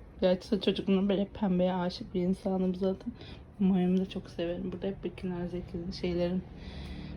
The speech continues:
bikinleri oluyor. Şimdi ben ama bu blizleri biraz buralara yerleştireceğim. Bayağı boş alan var zaten. Neden olmasın diyorum. Böyle hızlı hızlı yerleştireceğim. Allah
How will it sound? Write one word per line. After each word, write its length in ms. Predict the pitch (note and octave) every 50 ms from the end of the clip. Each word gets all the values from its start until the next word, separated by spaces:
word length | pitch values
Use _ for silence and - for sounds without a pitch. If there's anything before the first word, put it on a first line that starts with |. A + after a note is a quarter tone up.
| - - -
bikinleri 420 | F#3 - - F#3 F#3 F3+ F3+ F3+
oluyor. 320 | F#3+ F#3+ F#3 F3+ F#3 G3
Şimdi 280 | G3 - - G3 F#3+ F#3+
ben 140 | G3+ G3 G3
ama 320 | F#3+ F#3 G3+ G#3+ A#3+ B3 - - - - - - -
bu 200 | - E3+ F3+ E3
blizleri 560 | F3 F#3+ F3+ F3 F#3 F3 - G3+ G3 G3 G#3+ F#3
biraz 440 | G3+ F#3+ G#3 A#3 - - - - - - - - - - - - - - - - - - -
buralara 440 | - F3+ F3 F3 E3+ F3 F3 F3 F#3
yerleştireceğim. 600 | F3+ E3+ E3 D#3+ D#3+ D#3+ - - E3 F3 G3 G3+
Bayağı 260 | G3 F#3+ F#3 F#3+ F#3 F3
boş 140 | F#3+ G3 - -
alan 400 | F#3 F#3 F#3+ G3 G3+ G3 F#3 F3
var 60 | F3+ F3
zaten. 320 | F3 E3+ - - A3 G#3+
Neden 260 | G3+ F#3+ F3 F#3 F3 F3
olmasın 520 | E3+ E3+ E3+ E3+ F3 - - - F#3+ F3+
diyorum. 360 | E3+ E3+ E3+ E3+ E3 F3+ G#3 A3 - - - - - - - - - - - - - - - - - - - - - - - - - -
Böyle 100 | F#3 F3+
hızlı 300 | F3 F#3 E3+ D#3+ E3+ E3+
hızlı 200 | E3 D#3+ F3+ F#3
yerleştireceğim. 760 | F3 E3+ E3 E3+ E3+ - - - - - F3 - - F3+ F3+ - - - - - - - - - - - - - - - - - - - - -
Allah 380 | G#3 G3 F#3 F3+ F#3+ G#3 G#3